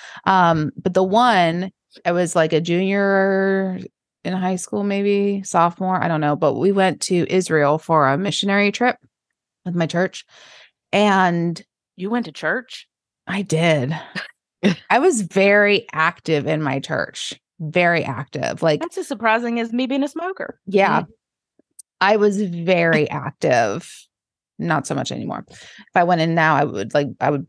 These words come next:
Speaker 1: catch on fire probably. But, um, so we went to Israel and <sighs> I've,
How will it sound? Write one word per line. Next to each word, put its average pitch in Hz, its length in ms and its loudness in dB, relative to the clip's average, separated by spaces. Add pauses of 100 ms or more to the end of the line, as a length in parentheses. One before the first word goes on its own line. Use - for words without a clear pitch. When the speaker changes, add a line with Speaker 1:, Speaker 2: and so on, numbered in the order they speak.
(160)
Speaker 1:
catch 156 200 -4
on 131 140 -2
fire 131 300 0
probably. - 520 -4
But, 160 220 0
um, 165 400 0 (480)
so 240 200 2
we 220 300 0
went 240 220 0
to 254 140 -4
Israel 202 580 0
and 160 600 -4 (720)
<sighs> - 500 -10
I've, 208 180 0